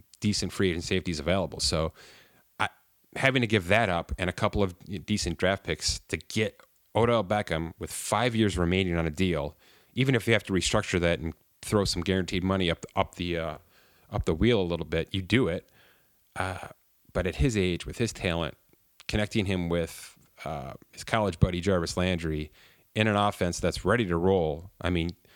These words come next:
even keep Kareem Hunt out of that for now because he's probably missing the first six weeks, but then bring him into the fold and look at this offense around Baker Mayfield. And it's a, it's a wow situation right now in Cleveland. So,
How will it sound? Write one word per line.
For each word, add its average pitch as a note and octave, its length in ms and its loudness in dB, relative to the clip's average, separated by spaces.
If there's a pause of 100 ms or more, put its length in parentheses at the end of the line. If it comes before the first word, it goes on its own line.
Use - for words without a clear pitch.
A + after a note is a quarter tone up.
(480)
even A#2+ 220 4
keep - 240 0
Kareem G#2 360 2
Hunt G#2+ 240 -2
out G2+ 200 2
of E2+ 80 0
that D#2+ 160 0
for - 140 -6
now E2 240 0
because E2 540 -4
he's - 180 -6
probably F#2 400 2
missing F2+ 320 0
the E2 60 -2
first - 280 -2
six - 240 -4
weeks, F#2 460 -2 (580)
but F#2 220 -2 (420)
then F#2+ 240 2
bring G2 200 2
him A2 180 2
into F#2 160 2
the E2 60 -2
fold D#2+ 460 -2 (220)
and E2 220 -4
look A#2 160 0
at G2 100 -4
this F2 220 -2
offense F#2 400 -2
around E2+ 260 -2
Baker E2 240 -2
Mayfield. D#2 600 -4
And D#2+ 300 -10 (100)
it's - 220 -4
a, G2+ 200 0
it's A2 120 0
a A#2+ 80 6
wow G#2 320 2
situation E2+ 600 -4
right D#2+ 120 -2
now D#2 140 -2
in D2+ 60 -8
Cleveland. B1+ 460 -12
So, D#2 280 -10